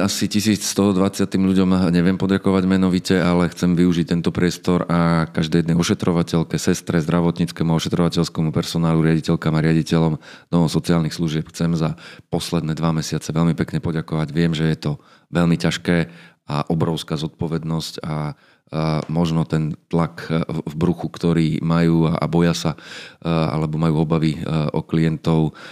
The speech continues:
e, veľmi citlivo vnímame a ešte raz veľmi pekné a veľmi veľké ďakujem za to, že, e,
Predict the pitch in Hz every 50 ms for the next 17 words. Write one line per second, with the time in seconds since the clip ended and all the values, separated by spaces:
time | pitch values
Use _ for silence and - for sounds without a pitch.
0 | - - _ - 85 78 60 76 80 85 85 82 76 - 85 76 82 85 80 80
1 | 76 78 78 78 78 78 78 78 76 - 76 76 73 - - - 80 78 73 -
2 | 78 87 87 85 - - - - - - 85 82 87 87 82 82 - 85 82 -
3 | - 82 82 82 80 80 80 78 78 78 78 78 - 80 78 78 76 80 80 78
4 | 82 76 92 95 92 87 - 85 78 78 80 76 - - 85 82 80 78 82 -
5 | 80 80 78 78 - - - 76 76 80 73